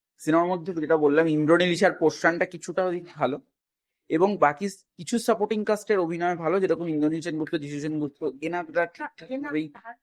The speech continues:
কাজ করেছে। তবে সিনেমা, যদি আমি আসি সিনেমার নেগেটিভ দিক, আর কিন্তু সিনেমার কোনো পজিটিভ দিক নেই। এবার যদি আমি সিনেমার নেগেটিভ দিক, সিনেমাটা পুরো বোরিং সিনেমা।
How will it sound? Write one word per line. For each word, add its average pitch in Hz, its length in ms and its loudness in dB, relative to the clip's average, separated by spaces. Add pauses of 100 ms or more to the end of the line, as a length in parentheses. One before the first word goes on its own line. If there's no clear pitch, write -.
(120)
কাজ 135 300 0
করেছে। 131 340 2 (1040)
তবে 156 320 6 (400)
সিনেমা, 165 280 0
যদি 180 240 0
আমি 214 220 -2
আসি 208 200 -6
সিনেমার 180 380 -2
নেগেটিভ 139 360 0
দিক, 120 140 -4
আর 131 420 2
কিন্তু 170 220 -4
সিনেমার 160 300 -2
কোনো 175 200 -4
পজিটিভ 135 460 -2
দিক 139 120 -10
নেই। 113 200 -2
এবার 131 160 2
যদি 147 160 -2
আমি 180 100 -4
সিনেমার 156 280 -2
নেগেটিভ 131 460 -4
দিক, 143 120 -10 (500)
সিনেমাটা 156 260 4
পুরো 185 140 -2
বোরিং 139 540 2
সিনেমা। 143 380 0